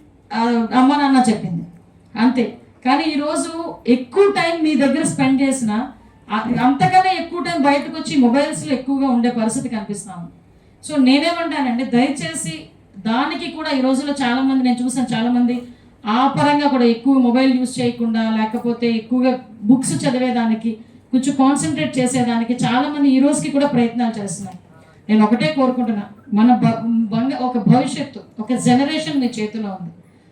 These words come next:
ఈరోజు గవర్నమెంట్ పరంగా తీసుకోవాల్సిన ప్రతి నిర్ణయాలు కూడా మేము తీసుకుంటున్నాం. ఈ రోజు మీ అర్థం తె-, తెలుసుకోవాలి, లాస్ట్ ఐదు సంవత్సరాల్లోని కూడా ఒక డిఎస్సి కూడా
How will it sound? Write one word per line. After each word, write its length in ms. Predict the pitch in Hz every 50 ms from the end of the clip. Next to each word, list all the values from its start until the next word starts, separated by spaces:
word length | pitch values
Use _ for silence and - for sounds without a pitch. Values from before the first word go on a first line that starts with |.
| _ - 214
ఈరోజు 300 | 233 262 285 254 190 233
గవర్నమెంట్ 460 | 247 262 285 294 320 330 330 - -
పరంగా 320 | 302 311 302 302 294 302 302
తీసుకోవాల్సిన 580 | 285 285 277 - 285 285 285 277 - 277 269
ప్రతి 340 | 247 - 233 247 247 247 311
నిర్ణయాలు 500 | 285 285 285 269 277 277 277 269 269 269
కూడా 160 | 262 262 262
మేము 140 | 262 240 226
తీసుకుంటున్నాం. 600 | 220 220 220 220 - - - 202 170 - - - - - - _ _ _ _ _ _ -
ఈ 80 | 247 269
రోజు 280 | 254 277 294 302 302 311
మీ 60 | 302
అర్థం 280 | 277 233 226 285 269
తె-, 220 | 226 262 254 240 240
తెలుసుకోవాలి, 560 | 233 277 277 277 269 - - 294 277 254 247
లాస్ట్ 400 | 240 247 262 294 302 - - -
ఐదు 220 | 277 277 262 294
సంవత్సరాల్లోని 720 | - 285 277 277 269 - 247 269 269 269 262 262 254 254 254
కూడా 380 | - 240 240 233 233 233 262 - - - - - - -
ఒక 160 | 233 - 262
డిఎస్సి 460 | 240 220 262 269 294 302 - 294 285
కూడా 360 | 269 269 277 262 262 233 226